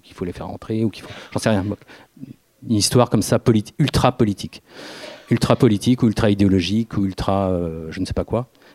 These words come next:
mais qui va servir un but et qui, euh, et qui, qui ne va prendre dans l'histoire que ce qui l'intéresse, et que ce qui magnifie les choses, qui, euh, et c'est, c'est vraiment ce que, ce, ce dont on souffre actuellement, hein, c'est le, c'est de l'histoire mythique.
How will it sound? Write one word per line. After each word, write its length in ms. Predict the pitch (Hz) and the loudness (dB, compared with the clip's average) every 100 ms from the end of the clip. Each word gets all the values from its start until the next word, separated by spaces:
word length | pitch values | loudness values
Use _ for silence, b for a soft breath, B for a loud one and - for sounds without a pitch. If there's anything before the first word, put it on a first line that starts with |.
| - | -2
mais 180 | 104 | -2
qui 120 | 117 107 | 0 0
va 100 | 104 | 2
servir 360 | 110 98 107 | 2 0 0
un 80 | 95 | 0
but 340 | 92 123 - - | 2 0 -2 -8
et 140 | 107 104 | -6 -4
qui, 220 | - 98 | -2 -2
euh, 460 | 92 90 87 87 87 92 - _ | 0 -2 -4 -6 -8 -12 -16 _
et 120 | 107 | -6
qui, 180 | - 107 104 101 | -4 -2 -2 -2
qui 60 | 98 | -2
ne 80 | 104 | 0
va 120 | 110 | 2
prendre 160 | 135 110 | 4 4
dans 80 | |
l'histoire 260 | 107 - 127 | 2 2 2
que 80 | 117 | 0
ce 60 | |
qui 80 | - | 0
l'intéresse, 560 | 107 104 95 104 - - _ _ B B B B B _ - | 0 2 0 -2 -6 -16 _ _ B B B B B _ -4
et 100 | 104 | -2
que 140 | 104 | 0
ce 60 | - | 0
qui 100 | 101 | 2
magnifie 340 | 104 104 - | 2 2 2
les 80 | 95 | 0
choses, 540 | - 104 107 113 113 | 0 2 4 2 0
qui, 240 | - 101 101 | -2 0 2
euh, 560 | 95 92 92 92 87 87 B B B B B B B - | 2 0 0 -2 -4 -8 B B B B B B B -10
et 100 | - | -6
c'est, 220 | - 98 | -2 -2
c'est 140 | - 98 | -2 0
vraiment 200 | 104 110 | 2 2
ce 100 | - | 2
que, 280 | 107 95 | 0 2
ce, 260 | 90 - - | -2 -6 -10
ce 140 | - | -2
dont 120 | 117 113 | 0 2
on 80 | 113 | 2
souffre 240 | - - | 0 0
actuellement, 400 | 113 117 117 101 | 0 0 0 0
hein, 40 | 95 | -4
c'est 200 | - 95 | -6 -4
le, 300 | 92 87 85 92 92 | -2 -4 -8 -12 -12
c'est 160 | - | -6
de 60 | 95 | -4
l'histoire 300 | 98 - 98 | -4 0 0
mythique. 420 | 98 - 131 - | 0 -2 -8 -10